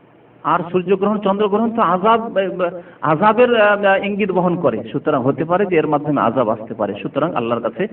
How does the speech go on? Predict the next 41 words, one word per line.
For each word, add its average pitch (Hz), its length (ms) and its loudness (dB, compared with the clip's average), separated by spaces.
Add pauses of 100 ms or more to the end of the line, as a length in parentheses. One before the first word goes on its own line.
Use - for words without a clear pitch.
(280)
বেশি 123 220 0
বেশি 113 200 -2
দোয়া 131 300 4
করো, 139 260 0
তার 156 160 2 (100)
সাথে 175 200 -4
সাথে 196 200 -6
তওবা 147 320 2
ইস্তিগফার 135 540 0
করতে 185 300 -2
হবে। 113 200 -4
তওবা 127 320 0
ইস্তিগফার 170 480 -2
যেমন 143 260 -2
ভাবে 160 160 -2
তওবা 151 280 2
করতে 151 300 2
হয়, 185 180 4 (360)
এবং 160 180 -2
তওবা 151 300 2
সম্পর্কে 143 380 2
এর 120 120 4
আগে 117 140 2
অনেকবারই 107 460 -2
শুনেছেন 160 360 -2 (400)
যে 147 140 -6
শর্ত 156 380 -2
সাপেক্ষ - 400 -2
তওবা 214 300 0
করতে 127 300 -6
হবে, 104 180 -6
গুনাহ 127 340 -6 (100)
ছাড়তে 151 300 0
হবে, 196 260 0 (340)
গুনাহের 143 260 2
উপর 143 160 -2
অনুতপ্ত 120 500 -2
হইতে 175 260 0
হবে, 180 260 2
আগামীর 139 460 0
জন্য, 180 460 0